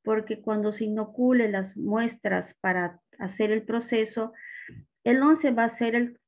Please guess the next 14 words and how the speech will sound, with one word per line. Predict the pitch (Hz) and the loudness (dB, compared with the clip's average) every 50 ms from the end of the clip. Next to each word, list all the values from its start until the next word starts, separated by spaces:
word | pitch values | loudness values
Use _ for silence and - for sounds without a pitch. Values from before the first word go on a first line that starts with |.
| _ | _
nuestro | - 226 226 233 220 - 214 202 | -6 -4 -4 -4 -4 -4 -6 -8
control | - 202 196 196 190 196 208 214 226 | -6 -4 -2 -2 0 0 2 2 2
de | 240 240 | 2 2
crecimiento | 240 254 262 254 - 247 247 233 226 226 226 226 - - 240 247 247 - - _ - | 2 2 0 2 2 4 4 4 4 2 -2 -4 -4 -4 -2 -2 -4 -4 -8 _ -4
y | 269 277 | -2 0
la | 277 262 247 220 | 2 2 0 2
doce | 220 226 233 233 - 247 | 2 0 0 -2 -4 -4
va | 220 208 208 | -2 -2 -2
a | 208 | -2
ser | 208 - 220 220 214 | -2 -4 -4 -4 -2
nuestro | 226 226 220 - - 208 196 - | -2 -4 -4 -4 -6 -6 -4 -2
control | - 185 190 190 190 196 202 196 202 | 0 0 0 0 0 -2 -2 -2 0
de | 202 208 | 0 -2
esterilidad. | 196 196 - 202 190 180 175 165 151 151 151 151 - | -2 -2 -4 -2 -2 0 -2 -2 -2 -4 -6 -8 -10